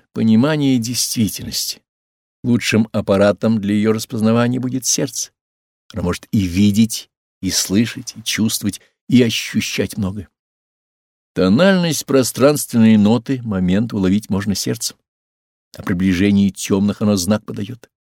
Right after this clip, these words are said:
Оно же определяет степень созвучия или расхождения ауры их соприкасаний. К сердцу следует начать прислушиваться более внимательно. Даже на часы надо посмотреть, чтобы узнать время.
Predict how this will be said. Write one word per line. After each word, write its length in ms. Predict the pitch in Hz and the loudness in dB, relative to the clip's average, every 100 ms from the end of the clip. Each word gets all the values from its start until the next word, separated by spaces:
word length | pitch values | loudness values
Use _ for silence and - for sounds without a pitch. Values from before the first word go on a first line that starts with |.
| _ _ _ _ _ _ _ - - - | _ _ _ _ _ _ _ -20 -20 -4
Оно 320 | 113 143 214 | 0 2 4
же 120 | 196 | 4
определяет 520 | 185 165 151 180 185 - | 2 -2 -2 0 0 0
степень 540 | - - 190 165 160 | -2 0 -4 -4 -2
созвучия 880 | - - 139 117 143 214 185 - 110 | 0 2 2 0 -2 -2 0 0 2
или 80 | 98 | 2
расхождения 840 | 101 - 110 95 117 165 107 104 - | 0 -2 -2 -2 -2 2 4 2 0
ауры 440 | 101 101 104 120 | 0 0 2 0
их 100 | 123 | -2
соприкасаний. 680 | - 135 139 147 - 165 120 - _ _ _ _ _ - | -6 -8 -6 -6 -6 -6 -6 -10 _ _ _ _ _ -10
К 60 | |
сердцу 640 | - - 101 117 117 - 123 | -6 0 2 2 0 -6 -6
следует 460 | - 110 104 110 | -2 0 0 0
начать 300 | 104 95 110 | -2 0 -2
прислушиваться 840 | - 104 - 123 113 117 110 - 110 - - | -2 -4 -2 -4 -6 -6 -4 -6 -8 -16 -12
более 380 | 92 101 110 92 | 0 2 2 0
внимательно. 480 | 90 90 92 - - _ _ _ _ _ _ | -4 -6 -8 -12 -20 _ _ _ _ _ _
Даже 240 | 92 90 | -2 2
на 100 | 104 | 4
часы 420 | 101 127 - 117 113 | 4 2 2 2 2
надо 220 | 120 110 | 2 -2
посмотреть, 440 | - 110 104 113 | -6 -4 -2 -4
чтобы 220 | - 107 | -4 -4
узнать 240 | 101 110 107 | -2 -2 -2
время. 300 | 101 - | -8 -10